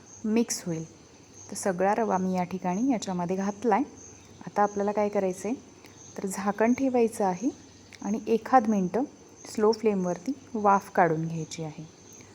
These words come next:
तर एक मिनटानंतर मी गॅस बंद केलेला आहे आणि आता बघू शकता, आपला रवा मस्त फुलून रेडी झाला आहे. तर हा मी एका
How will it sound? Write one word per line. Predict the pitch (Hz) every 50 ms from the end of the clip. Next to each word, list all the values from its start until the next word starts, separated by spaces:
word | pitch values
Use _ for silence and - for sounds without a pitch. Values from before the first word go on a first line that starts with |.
| - - - - - -
तर | - -
एक | - 208 202 208 208
मिनटानंतर | 202 196 190 - 208 202 196 190 185 - 185
मी | 185 185 180 -
गॅस | 185 185 185 - - 190
बंद | 190 185 175 175 180
केलेला | 208 208 - 226 220 226 240 233 226
आहे | 220 214 202 233 339 - - - - - - - - - - -
आणि | 180 175 175
आता | 175 - 190 190
बघू | 196 180 196 208
शकता, | - - 220 - - - 269 311 - - - - -
आपला | - - - 202 190 190
रवा | 185 180 196 269 - - - - - - - - - - -
मस्त | 208 214 208 - - - - - 262 - - - - - - - - - - - - - -
फुलून | 214 202 196 202 214 208
रेडी | 202 190 185 180 202
झाला | 202 - 226 202 180 196
आहे. | 262 - - - - - - - -
तर | 208
हा | 208 202 196
मी | 196 190 185 180
एका | 180 - 254